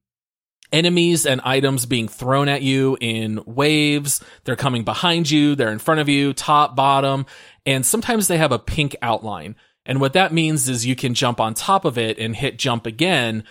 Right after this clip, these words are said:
and then you parry that enemy. And so some levels are built entirely on using your timing to be able to parry things. And if you are off by the tiniest bit in some of these fights, it will be the difference between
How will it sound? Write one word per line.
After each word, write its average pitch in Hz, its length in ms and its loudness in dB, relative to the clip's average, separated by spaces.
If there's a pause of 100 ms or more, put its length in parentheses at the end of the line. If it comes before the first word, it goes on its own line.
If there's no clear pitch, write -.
(360)
and 127 180 0
then 123 420 2
you 120 180 -2
parry 117 680 -2
that 107 280 -4
enemy. 104 600 -8
And 127 160 -2
so 117 640 0
some 151 340 0
levels 127 540 0
are 120 160 -2
built 117 280 -4
entirely 120 680 -2
on 113 420 -2 (400)
using 123 540 -2
your 123 320 2
timing 151 520 -2
to 135 120 -6
be 117 100 -2
able 113 160 0
to 110 80 -4
parry 143 480 0
things. 107 460 -6 (440)
And 143 360 2
if 147 180 0
you 170 300 0
are 165 240 4
off 139 360 0
by 123 160 2
the 117 120 -4
tiniest 147 760 -2
bit 143 260 0
in 156 180 -2
some 165 180 0
of 160 120 0
these 160 200 0
fights, 165 440 -2 (440)
it 160 140 2
will 170 120 4
be 156 120 6
the 143 100 4
difference 123 460 0
between 117 720 -2